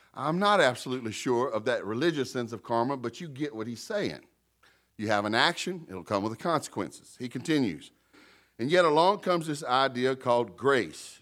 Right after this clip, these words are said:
to upend all that as you reap what you sow stuff. Grace defies reason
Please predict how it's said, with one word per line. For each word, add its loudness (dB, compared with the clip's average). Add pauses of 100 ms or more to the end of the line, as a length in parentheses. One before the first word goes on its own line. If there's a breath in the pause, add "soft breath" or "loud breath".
to -10
upend 2 (120)
all 6
that 2 (360 soft breath)
as -2
you -4
reap -2
what -6
you -10
sow 6
stuff. -10 (500 soft breath)
Grace 2
defies 2
reason -2